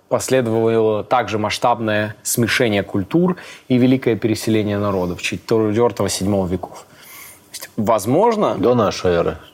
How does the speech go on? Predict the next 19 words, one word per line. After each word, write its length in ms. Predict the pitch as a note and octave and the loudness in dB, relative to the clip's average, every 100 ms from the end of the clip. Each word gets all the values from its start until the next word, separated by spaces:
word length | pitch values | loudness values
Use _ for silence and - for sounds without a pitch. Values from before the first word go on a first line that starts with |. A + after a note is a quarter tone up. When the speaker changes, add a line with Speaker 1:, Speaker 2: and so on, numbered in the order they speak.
| - | -2
Speaker 1:
да. 320 | A2+ G2 F2 F2 _ _ _ _ _ _ _ - | 0 2 0 -8 _ _ _ _ _ _ _ -2
Возможно, 600 | A#2 G#2 C3+ F#3+ C3 A2+ | -2 0 0 0 0 0
амазонки 760 | A2 G#2+ B2 G3 D3 - D3 D3 _ _ _ _ _ _ _ - | 0 0 0 0 -2 -4 -10 -10 _ _ _ _ _ _ _ -8
действительно 300 | G#2+ - D4+ | -2 2 2
существовали, 800 | - B2+ A#2 - G#2+ G2+ F2 G2 - _ _ _ _ _ _ | 2 -2 -2 0 2 2 -2 -6 -16 _ _ _ _ _ _
но 140 | B2+ B2+ | 0 2
в 60 | |
результате 520 | A2+ G#2+ A2 A#2 A2 G2 | 2 0 0 2 0 0
больших 380 | G2 G2 - G#2 - _ _ - | -2 -2 -2 -4 -10 _ _ -2
перемещений 580 | A2+ A2 G#2 - G#2+ F#2+ | 0 2 2 2 0 0
народов, 460 | G2 B2+ E3+ B2+ - _ _ _ _ _ _ _ _ - | 2 2 2 -2 -6 _ _ _ _ _ _ _ _ -8
м, 440 | A#2 A#2 A2 G#2+ G2 | 0 2 4 2 0
приходу 540 | B2+ C3 - D#3 B2 | 0 0 2 2 2
Александра 460 | G#2+ G#2+ - G#2+ G2 | 0 -2 -2 -2 0
Македонского 760 | G2+ - A2 D#3 C3+ - A2 A#2 - _ _ _ _ _ | -2 -2 0 0 -2 -2 -2 -4 -14 _ _ _ _ _
и 100 | C3 A#2+ | 0 2
развитию 460 | A2+ A2 A2 A2 | 2 2 2 2
аниме-культуры 880 | G#2 G#2 G2+ F#2+ - F#2 D#3 G3 F#3 - - - - - - _ _ _ | 2 2 0 0 -2 -2 0 0 -2 -6 -20 -20 -20 -20 -20 _ _ _
они 260 | A2 A#2+ | 0 0